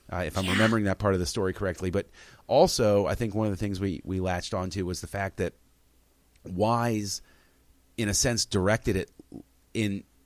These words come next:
Speaker 1: in a similar vein, and people will probably think I'm, I'm nuts for saying this, but I, but in a similar vein to, uh, The Sound of Music. Like, there's a very musical type of quality to, to some of the structure to the motion picture. Like, you know, the,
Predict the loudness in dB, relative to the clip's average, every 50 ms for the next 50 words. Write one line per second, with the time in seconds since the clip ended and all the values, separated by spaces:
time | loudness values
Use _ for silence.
0 | -8 -6 -4 -2 -2 -2 -2 -2 -2 0 0 0 2 2 2 2 2 2 2 0
1 | 0 0 0 -2 -4 -6 -8 -12 -12 -12 -12 -10 -10 -8 -4 -4 -4 -4 -4 -6
2 | -4 -2 -2 -2 -2 -4 -6 -8 -8 -8 -8 -8 -10 -12 -12 -12 -10 -8 -8 -8
3 | -8 -10 -14 -12 -8 -4 -2 -2 0 -2 -2 -6 -6 -6 -6 -6 -8 -8 _ -20
4 | -20 -20 -20 _ _ -16 -12 -2 0 2 2 2 0 -2 -4 -2 -2 -2 -2 -2
5 | -2 -2 -2 -2 -2 -2 -2 -4 -4 -6 -4 -4 -4 -2 -2 -4 -6 -8 -10 -14
6 | -20 -20 -20 -20 _ _ -8 -4 -2 -2 0 0 0 0 0 0 -2 -4 -4 -4
7 | -4 -4 -6 -8 -12 -16 -20 -20 _ _ -4 -4 -2 0 0 0 0 0 2 2
8 | 4 4 4 4 4 2 2 2 2 4 6 6 6 6 4 2 -2 -2 0 2
9 | 2 2 2 2 2 2 2 2 0 -6 -6 -4 0 2 2 2 2 2 0 -2
10 | -2 -4 -6 -6 -8 -12 _ _ -20 -20 -20 _ _ _ _ -4 0 2 2 2
11 | 2 0 -2 -4 -6 -8 -10 _ _ _ _ _ _ _ _ _ _ _ _ _
12 | _ _ _ _ _ _ _ -4 -2 -2 -2 -2 -4 -6 0 2 2 2 2 2
13 | 2 0 0 2 0 -2 -2 0 -2 -2 -2 -2 -6 -6 -6 -6 -6 -8 -6 -4
14 | -2 -2 -2 -2 -4 -4 -4 -4 -4 -6 -8 -8 -6 -6 -6 -6 -6 -6 -8 -8
15 | -6 -4 -6 -6 -4 -4 -6 -4 -4 -2 -2 -4